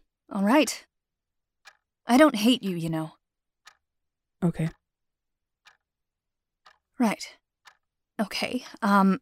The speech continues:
Speaker 1: <clears throat> if that's settled, then I, I have responsibilities and stuff.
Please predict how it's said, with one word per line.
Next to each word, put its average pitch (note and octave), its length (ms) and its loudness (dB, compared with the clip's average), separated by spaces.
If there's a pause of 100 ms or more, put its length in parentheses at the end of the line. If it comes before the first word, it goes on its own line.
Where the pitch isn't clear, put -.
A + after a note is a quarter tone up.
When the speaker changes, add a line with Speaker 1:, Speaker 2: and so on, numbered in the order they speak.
(100)
Speaker 1:
<clears throat> - 120 -12
if A#3+ 520 4
that's A#3 220 6
settled, G3 320 2
then F#3+ 140 0
I, F3+ 300 0 (260)
I - 300 -2
have F#3 220 0
responsibilities F3+ 840 -2
and E3 120 -6
stuff. - 400 -8